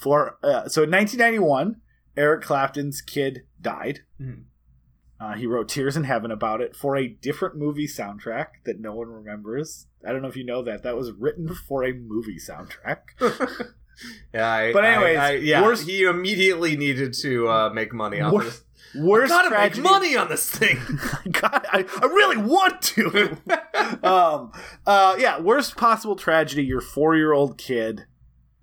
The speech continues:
Speaker 1: dies. That's nineteen ninety-one,
Speaker 2: Uh,
Speaker 1: Eric
Speaker 2: ten
Speaker 1: Clapton's
Speaker 2: days
Speaker 1: life.
Speaker 2: after I was born, Eric Clapton's, uh, four-year-old son Connor died.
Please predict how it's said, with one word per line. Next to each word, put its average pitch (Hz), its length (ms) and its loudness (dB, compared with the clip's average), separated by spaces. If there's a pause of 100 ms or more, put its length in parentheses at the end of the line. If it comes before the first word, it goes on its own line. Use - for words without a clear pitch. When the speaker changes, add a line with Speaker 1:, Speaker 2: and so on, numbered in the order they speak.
(120)
Speaker 1:
dies. 110 460 -4
That's 123 240 -6
nineteen 123 340 -10
ninety-one, 120 380 -2
Speaker 2:
Uh, 127 240 4
Speaker 1:
Eric 107 120 -4
Speaker 2:
ten 175 260 2
Speaker 1:
Clapton's 131 180 -4
Speaker 2:
days 147 540 2
Speaker 1:
life. - 100 -20
Speaker 2:
after 117 840 2
I 101 140 2
was 104 180 -4
born, 101 600 -6
Eric 104 240 0
Clapton's, 101 680 -8
uh, 104 120 0
four-year-old 113 640 -4
son 101 340 -4
Connor 98 340 -10
died. - 420 -8